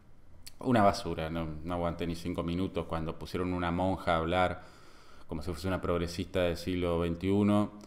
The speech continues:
una monja del siglo diecinueve, ¿no? Eh, ya me, me salí completamente de la historia, completamente inverosímil, y, y Netflix y Disney son cáncer. Eh,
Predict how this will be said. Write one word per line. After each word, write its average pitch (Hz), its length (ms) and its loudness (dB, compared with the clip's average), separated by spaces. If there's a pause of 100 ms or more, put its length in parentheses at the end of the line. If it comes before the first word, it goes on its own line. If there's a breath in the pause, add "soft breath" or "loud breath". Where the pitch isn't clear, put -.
una 82 120 -4
monja 87 220 0
del 82 80 0
siglo 87 200 0
diecinueve, 85 560 2
¿no? 95 140 -2 (1080 loud breath)
Eh, 104 160 2
ya 117 180 6
me, 107 140 6
me 98 120 2
salí 98 240 0
completamente 92 600 2
de - 20 2
la 87 60 2
historia, 92 380 4
completamente 90 520 0
inverosímil, 90 680 2
y, 87 60 0
y - 500 -8 (520)
Netflix 117 680 2
y 92 100 -2
Disney 92 400 0
son 82 280 -4
cáncer. 82 560 -2 (340)
Eh, - 140 -12